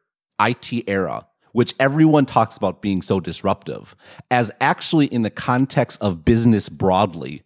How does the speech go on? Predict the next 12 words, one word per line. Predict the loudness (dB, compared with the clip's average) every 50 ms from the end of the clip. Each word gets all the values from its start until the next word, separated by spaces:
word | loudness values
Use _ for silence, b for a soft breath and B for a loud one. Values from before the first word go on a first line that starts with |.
| b b b b
was | b 2 2 2 2 0 -6 -10 _ _ _ _ _ _ _ _ -4
a | -4
sus-, | -4 -4 -6 -8 -6 -4
was | -2 -2 -2 -2
sustaining. | -4 -8 -8 -8 -8 -8 -4 0 0 2 2 2 0 -2 -8 -18 _ _ _ _ _ _ _ _ b b b b b b b b b b b
It | -2 0 2
made | 4 4 6 6 6 4 4 4
all | 4 4 6 6 6 6
the | 4 2
businesses | 2 2 2 2 4 2 2 2 0 -2 0 2
that | 2 2 2 0
were | 2 2 2 4 2 0 0